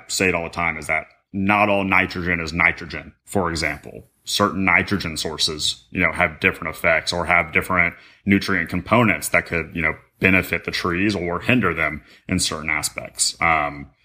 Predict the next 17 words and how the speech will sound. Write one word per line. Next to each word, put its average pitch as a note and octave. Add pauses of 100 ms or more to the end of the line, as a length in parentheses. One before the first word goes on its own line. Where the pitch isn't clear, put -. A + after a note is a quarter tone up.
(540)
you F#2
know, F2
when F2
we F#2+
talk F#2
about E2+
Florida G#2
citrus, F2
for F2
example, D#2+
we D#2+
talk E2+
a F2
lot E2
about D#2+
calcium F#2
nitrate D#2+